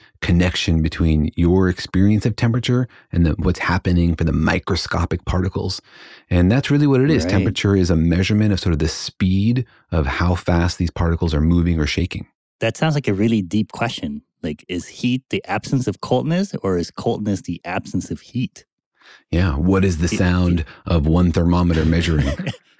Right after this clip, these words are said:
Speaker 2: Yeah.
Speaker 1: Yeah, it's a, it's a fascinating question, but it turns out that heat is the thing, right? Heat is the motion of particles, and coldness is the absence of that motion.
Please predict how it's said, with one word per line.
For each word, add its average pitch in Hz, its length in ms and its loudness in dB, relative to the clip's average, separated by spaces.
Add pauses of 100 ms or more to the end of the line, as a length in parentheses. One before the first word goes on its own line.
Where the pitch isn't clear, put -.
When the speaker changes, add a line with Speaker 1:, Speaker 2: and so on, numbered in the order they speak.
(800)
Speaker 2:
Yeah. 135 460 -2 (100)
Speaker 1:
Yeah, 139 180 4
it's 113 200 0
a, 127 40 2
it's 117 200 -2
a - 20 -6
fascinating 92 420 2
question, 92 320 2
but 101 120 2
it 107 80 -2
turns 107 360 2
out 78 280 2
that 87 160 0
heat - 340 0
is 78 140 0
the 76 100 -2
thing, 69 220 0
right? 73 120 0
Heat - 300 0
is 90 160 2
the 87 100 0
motion 82 320 0
of 76 60 -2
particles, 73 600 -2
and 73 200 -2
coldness 85 500 0
is 71 220 -2
the 82 200 -2
absence 85 440 0
of 76 240 -2
that 73 220 0
motion. - 480 -2